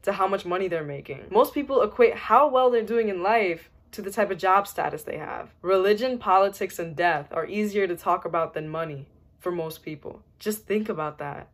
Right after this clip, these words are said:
Money is only taboo if you derive your self-worth from it, do the wrong things to obtain it, or if you haven't educated yourself about it. If you attach your self-worth to how much money you have or make, just flip the script. You are worthy of everything you want,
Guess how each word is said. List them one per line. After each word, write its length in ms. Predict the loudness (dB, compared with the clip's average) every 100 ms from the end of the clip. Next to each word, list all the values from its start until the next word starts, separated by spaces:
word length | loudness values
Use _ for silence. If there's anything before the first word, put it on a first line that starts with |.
| _ 0
Money 300 | 4 4 2
is 100 | 2
only 300 | 2 2 2
taboo 540 | 4 4 4 2 2
if 180 | 0 -4
you 80 | -6
derive 480 | -4 2 4 4 2
your 80 |
self-worth 600 | 0 2 2 2 0 0 -2
from 180 | -6
it, 160 | -6 -6
do 100 | -6
the 140 | -6
wrong 360 | -2 2 4 2
things 280 | -4 -6 -4
to 120 | -6
obtain 460 | -6 -6 -6 -4 -6
it, 160 | -4
or 140 | 2 2
if 80 | 2
you 120 | -2
haven't 420 | 4 4 4 0
educated 520 | -2 -2 -4 -6 -6
yourself 380 | -8 -6 -8 -6
about 320 | -6 -4 -2
it. 160 | -6 -2
If 160 | 0 0
you 140 | 0
attach 360 | -2 4 2 4
your 100 | -2
self-worth 720 | 2 4 4 2 2 2 2
to 80 | -8
how 120 | -4
much 220 | -4 -4 -4
money 200 | -4 -4
you 140 | -6
have 380 | -6 -2 -2 0
or 80 | -4
make, 500 | -4 -4 -6 -10 -12
just 200 | -12 -4
flip 300 | 0 0 -2
the 100 | -10
script. 480 | -4 -4 -4 -10 -6
You 220 | 2 6
are 140 | 6
worthy 540 | 4 2 2 0 0 0
of 140 | 0
everything 500 | 0 0 0 -4 -4
you 160 | -2 -4
want, 420 | -2 0 0